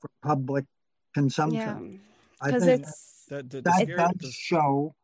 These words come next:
Speaker 1: that those are N H L games, right?
Speaker 2: They
Speaker 3: N H L
Speaker 2: are
Speaker 3: games.
Speaker 2: N H L games. Now, I will say, now I did also have for those two years, they had the total fights. Um, in the year two thousand to two thousand one,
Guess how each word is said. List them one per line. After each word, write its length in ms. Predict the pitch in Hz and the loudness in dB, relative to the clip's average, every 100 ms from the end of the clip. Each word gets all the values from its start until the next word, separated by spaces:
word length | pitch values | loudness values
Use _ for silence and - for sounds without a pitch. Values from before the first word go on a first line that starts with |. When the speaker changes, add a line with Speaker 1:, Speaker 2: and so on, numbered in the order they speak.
| _ _ | _ _
Speaker 1:
that 160 | 165 151 | -2 2
those 240 | 185 190 | 2 4
are 100 | 185 | 4
N 180 | 165 170 | 4 4
H 280 | 165 156 - | 4 4 2
L 200 | 160 156 | 2 2
games, 520 | 139 151 110 - - | 2 2 0 -6 -8
right? 280 | 127 160 247 | -4 -4 2
Speaker 2:
They 180 | 240 226 | 6 6
Speaker 3:
N 280 | 220 214 220 | 6 6 6
H 200 | 220 233 | 4 2
L 120 | 208 | 0
Speaker 2:
are 20 | |
Speaker 3:
games. 460 | 214 190 127 - - | 0 0 0 -4 -2
Speaker 2:
N 80 | - | 2
H 40 | 254 | 4
L 40 | |
games. 100 | 247 | 4
Now, 60 | 240 | 4
I 160 | 254 | 4
will 360 | 247 214 247 262 | 2 2 2 2
say, 720 | 254 - 269 226 165 214 302 226 | 0 -2 0 0 -2 -4 -4 -4
now 140 | 233 | -2
I 80 | 214 | -2
did 200 | 240 247 | 0 0
also 300 | 262 277 277 | 0 -2 -6
have 260 | 240 220 214 | -6 -6 -6
for 120 | 214 | -6
those 180 | 214 214 | -6 -6
two 240 | - 226 | -8 -8
years, 680 | 214 214 190 202 294 349 - - - _ | -6 -4 -4 -4 -6 -8 -12 -20 -20 _
they 100 | 233 | -2
had 200 | 233 202 | 0 -2
the 60 | |
total 380 | 208 - 247 247 | -6 -2 0 0
fights. 840 | 226 - 247 185 - - - - - _ _ _ _ - | -6 -6 -4 -4 -8 -16 -14 -16 -20 _ _ _ _ -4
Um, 540 | 214 214 208 202 202 - | 0 2 2 0 -2 -4
in 160 | 247 247 | -2 -2
the 80 | |
year 180 | 240 240 | 0 0
two 240 | 247 277 269 | 0 -2 0
thousand 760 | 247 202 202 208 190 285 330 | 2 2 0 -2 -4 -4 -6
to 100 | - | -8
two 180 | - 226 | -8 -4
thousand 400 | 220 214 208 196 | -2 -2 -6 -4
one, 460 | 202 190 240 359 | 0 0 0 -4